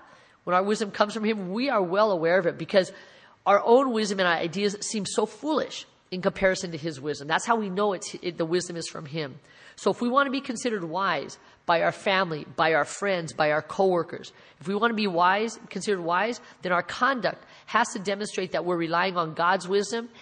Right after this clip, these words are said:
and not our own wisdom. And so it could be that even tonight, maybe you find yourself in a difficult situation. And if you're honest with yourself, it's really your own fault. Maybe, for example, you spent more money than you have, and so now you're in debt. We bring these things on ourselves.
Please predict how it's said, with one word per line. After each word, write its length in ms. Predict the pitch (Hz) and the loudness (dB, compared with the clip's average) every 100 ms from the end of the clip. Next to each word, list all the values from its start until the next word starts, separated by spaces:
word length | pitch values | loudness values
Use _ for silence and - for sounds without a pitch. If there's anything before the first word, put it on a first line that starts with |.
| - | -8
and 140 | 160 160 | -4 0
not 180 | 165 | 0
our 120 | 165 - | 0 -2
own 200 | 151 147 | -4 -6
wisdom. 400 | 147 - 151 147 _ _ _ _ _ - - - - - | -10 -10 -14 -16 _ _ _ _ _ -20 -20 -20 -20 -6
And 120 | 196 | -2
so 100 | 208 | 2
it 80 | 262 | 2
could 100 | 269 | 0
be 120 | 254 | 0
that 140 | 247 208 | 0 0
even 200 | 226 233 | -2 -4
tonight, 360 | - 226 226 | -2 -2 -2
maybe 200 | 208 185 | -2 -4
you 80 | 196 | -4
find 300 | 208 214 220 | -2 -2 -2
yourself 440 | 202 - 214 165 - | -4 -2 2 2 0
in 120 | 175 | -6
a 60 | 165 | -4
difficult 400 | 160 170 156 156 | -6 -6 -8 -8
situation. 640 | - 151 151 151 147 - - _ _ _ _ | -8 -8 -6 -6 -6 -10 -16 _ _ _ _
And 140 | 165 175 | -4 -4
if 80 | |
you're 140 | 180 180 | 0 2
honest 260 | 190 240 | 2 0
with 140 | 247 202 | -4 -6
yourself, 480 | 190 - 170 196 - - _ _ | -4 -2 -2 -2 -8 -20 _ _
it's 220 | 190 185 | -4 -4
really 240 | 185 220 240 | 0 0 2
your 160 | 226 | -2
own 140 | 220 220 | -2 -4
fault. 440 | - - - - - - - _ _ _ _ _ - | -4 -4 -4 -8 -20 -20 -20 _ _ _ _ _ -10
Maybe, 300 | 175 202 233 | -2 0 0
for 140 | 233 | 0
example, 360 | 220 214 202 208 | 0 2 0 0
you 100 | 196 | -4
spent 300 | - 226 220 | -4 -4 -4
more 160 | 214 208 | -4 -4
money 200 | 208 208 | -4 -4
than 140 | 190 | -6
you 60 | 190 | -4
have, 320 | 190 202 214 - | -2 -2 -4 -10
and 100 | 147 | -12
so 120 | - | -8
now 100 | 156 | -6
you're 180 | 151 151 | -4 -6
in 100 | 151 | -8
debt. 200 | 139 - - _ _ _ _ _ _ _ _ _ - | -10 -12 -18 _ _ _ _ _ _ _ _ _ -10
We 120 | 180 | -6
bring 240 | 180 262 | -4 -4
these 180 | 269 240 | -4 -6
things 160 | 294 240 | -8 -8
on 80 | 247 | -6
ourselves. 640 | 214 - 240 151 - | -6 -4 -4 -4 -8